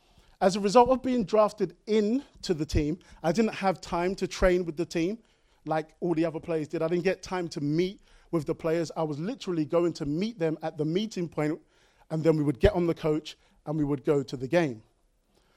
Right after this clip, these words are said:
And so as a result of that, I was going there not knowing who my teammates were, but just knowing that I'd been called up to represent London, and for that,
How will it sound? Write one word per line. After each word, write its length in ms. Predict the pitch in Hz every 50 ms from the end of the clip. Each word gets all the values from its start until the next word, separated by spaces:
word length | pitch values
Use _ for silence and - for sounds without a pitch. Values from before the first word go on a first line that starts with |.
| _ _ _ -
And 120 | - 170 160
so 120 | - 208
as 160 | 214 240 240
a 60 | 277 262
result 340 | 247 247 202 240 233 226
of 160 | 202 185 156 151
that, 160 | 175 175 -
I 160 | 165 180 208
was 160 | 220 214 180 -
going 300 | - 185 190 190 185 175
there 180 | 165 160 160
not 240 | 160 165 196 240 220
knowing 580 | 190 165 175 190 214 226 214 190 220 269 285 - - - _ _ _ _ _ _ - - -
who 160 | - 214 220
my 180 | 208 190 185 185
teammates 680 | 180 - - 202 196 185 175 170 165 175 - - - -
were, 320 | 151 160 151 156 196 254 - _ _ _ _ _ _ _ _
but 140 | - 165 147
just 180 | - 185 170 175
knowing 440 | 160 180 196 196 185 175 175 165 147
that 200 | 160 160 156 - -
I'd 200 | 156 170 156 135
been 160 | 156 151 143
called 280 | - - 214 202 175
up 140 | 160 156 - -
to 80 | -
represent 500 | 139 139 165 - - 143 151 156 135 143 - _ _ - -
London, 520 | - 139 156 170 175 160 143 139 131 135 139 _ _ _ _ _ _ _
and 180 | - 143 139 131
for 100 | - 143
that, 320 | 123 160 165 151 139 -